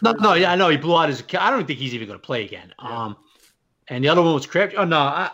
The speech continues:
Speaker 1: I don't see it happening. No, I think this is it. This, this, this is who we're going in camp with, the kids we have now.
Speaker 2: Uh, J P at J Paracelli. What's up, buddy? "Hello, my Italian brothers." Jerry, I'm not sure if you're Polish or Irish. Let me, let me set the record straight. I'm,
Speaker 1: Polish?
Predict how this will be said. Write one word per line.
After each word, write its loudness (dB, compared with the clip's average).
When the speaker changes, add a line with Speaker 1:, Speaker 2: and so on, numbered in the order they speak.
Speaker 1:
I 0
don't 2
see -8
it -6
happening. -10
No, -6
I 0
think -10
this -8
is -14
it. -10
This, -16
this, -10
this -6
is -2
who 4
we're 4
going 0
in -4
camp -6
with, -12
the -12
kids -10
we -8
have -8
now. -10
Speaker 2:
Uh, -14
J -6
P -8
at -8
J -8
Paracelli. -8
What's -12
up, -14
buddy? -14
"Hello, -12
my -12
Italian -12
brothers." -14
Jerry, -16
I'm -16
not -18
sure -18
if -20
you're -20
Polish -20
or -16
Irish. -18
Let -10
me, -4
let -10
me -10
set -6
the -6
record -6
straight. -6
I'm, -4
Speaker 1:
Polish? 2